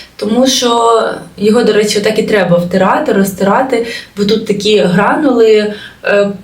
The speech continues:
які потім, е, випускають колір, коли лопаються, я так розумію. Тому треба прям втирати, як крем-крем. Так, дуже от, да, і під час перельоту просто дуже-дуже, е, сухе повітря,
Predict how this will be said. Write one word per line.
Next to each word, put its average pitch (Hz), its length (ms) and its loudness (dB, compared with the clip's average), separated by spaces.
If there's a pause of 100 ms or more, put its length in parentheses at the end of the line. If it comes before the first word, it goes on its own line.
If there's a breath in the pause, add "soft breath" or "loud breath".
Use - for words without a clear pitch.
(180)
які 208 360 -2
потім, 208 480 2
е, 185 160 4
випускають 190 600 0
колір, 156 400 -2
коли 165 160 2
лопаються, 185 540 0
я 160 120 2
так 160 300 -2
розумію. 165 640 4 (320 loud breath)
Тому 190 140 2
треба 208 300 2
прям 190 320 0
втирати, 190 600 -2
як 175 140 2 (120)
крем-крем. 180 720 0 (280)
Так, 156 160 -10
дуже 160 380 0 (1000 loud breath)
от, 170 480 2
да, 170 240 2
і 165 120 0
під 185 140 -2
час 226 180 -2
перельоту 226 580 0
просто 196 280 -2
дуже-дуже, 208 800 2
е, 160 680 2 (140)
сухе 214 440 -4
повітря, 185 580 2